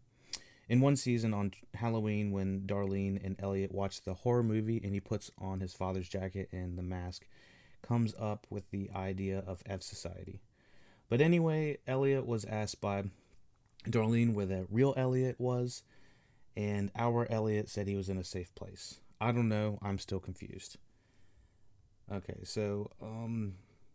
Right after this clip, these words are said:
so yes, uh, I already responded to this, but I, I had said, um, my understanding is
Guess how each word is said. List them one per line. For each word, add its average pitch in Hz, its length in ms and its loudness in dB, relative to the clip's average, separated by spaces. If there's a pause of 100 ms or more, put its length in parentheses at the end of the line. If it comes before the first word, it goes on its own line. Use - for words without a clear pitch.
(1500)
so - 120 2
yes, 104 480 2
uh, 117 380 -2 (1300)
I 131 80 -2
already 123 320 2
responded 110 560 0
to - 100 -6
this, 110 200 -4
but 107 200 -4
I, 101 280 -2
I 117 160 -2 (240)
had 95 120 -6
said, 98 320 0
um, 92 320 -2
my 107 140 2
understanding 98 420 0
is 90 240 -2